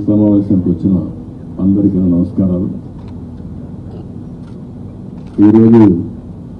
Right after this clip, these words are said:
మాఘ పౌర్ణమి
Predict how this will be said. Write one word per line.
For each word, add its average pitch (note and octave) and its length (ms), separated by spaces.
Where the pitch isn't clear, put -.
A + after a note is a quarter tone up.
మాఘ A2 220
పౌర్ణమి G2 460